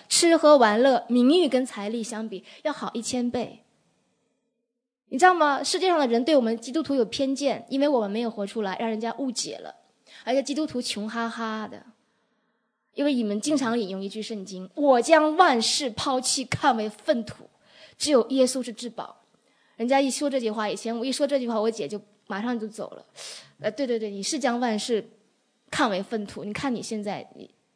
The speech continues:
过得也确实是这样，为了耶稣这种劬劳很苦，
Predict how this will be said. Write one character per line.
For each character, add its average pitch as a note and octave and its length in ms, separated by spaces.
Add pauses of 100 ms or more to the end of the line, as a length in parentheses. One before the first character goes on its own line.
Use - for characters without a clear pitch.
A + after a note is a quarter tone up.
(160)
过 C4+ 180
得 F#3+ 120
也 F3 100
确 C4 180
实 G#3 120
是 G3+ 80
这 F#3+ 180
样， D#3+ 180 (280)
为 D4 100
了 A#3+ 120
耶 A#3+ 200
稣 A#3+ 240
这 A#3+ 100
种 G#3 160
劬 - 300
劳 G3+ 240
很 G#3 180
苦， - 280